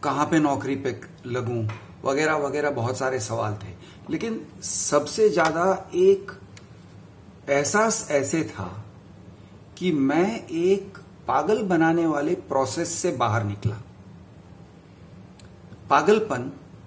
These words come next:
जहां पे आपके अंदर डाला जाता है जानबूझ के, हर साल आपको ट्रॉमेटाइज किया जाता है, हर साल आपको out of control feel करवाया जाता है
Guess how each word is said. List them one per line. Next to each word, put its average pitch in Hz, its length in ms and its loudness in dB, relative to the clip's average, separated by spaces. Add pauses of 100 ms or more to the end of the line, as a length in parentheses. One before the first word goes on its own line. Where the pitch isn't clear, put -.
(640)
जहां 131 320 0
पे 190 460 2 (240)
आपके 135 320 -4
अंदर 160 300 0
डाला 123 480 0
जाता 127 340 -2
है 104 240 -8
जानबूझ 127 480 0
के, - 200 -10 (1900)
हर 226 140 4
साल - 480 -2 (540)
आपको 160 260 0
ट्रॉमेटाइज 180 720 2
किया 147 260 0
जाता 101 340 -6
है, 104 260 -12 (220)
हर 180 160 0
साल 131 460 0 (460)
आपको - 480 -2
out 190 280 2
of 214 140 -2
control 202 440 4
feel 170 300 -2
करवाया 117 400 0
जाता 101 300 -8
है 107 260 -12